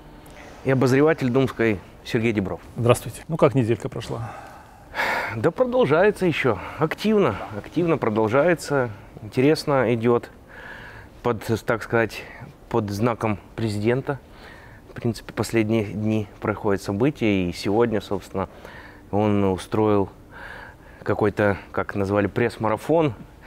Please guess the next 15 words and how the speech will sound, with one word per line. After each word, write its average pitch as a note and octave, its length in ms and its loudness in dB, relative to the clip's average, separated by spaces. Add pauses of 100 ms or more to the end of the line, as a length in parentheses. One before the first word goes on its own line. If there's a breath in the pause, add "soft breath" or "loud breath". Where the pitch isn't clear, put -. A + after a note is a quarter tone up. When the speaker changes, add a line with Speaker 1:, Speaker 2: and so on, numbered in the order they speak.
(280 loud breath)
Speaker 1:
где G2+ 880 2
безостановочно G#2+ 1160 0
общается F#2 880 -2
с G2+ 40 -4
журналистами, B2+ 800 2
которые G#2 340 2
ему G2 120 2
задают F#2+ 420 0
разные F2+ 340 0
вопросы. B2 460 0 (600 loud breath)
Э, G#2 380 2
умные A2+ 500 4
и - 20 2
не G#2+ 140 4
очень, D3 500 2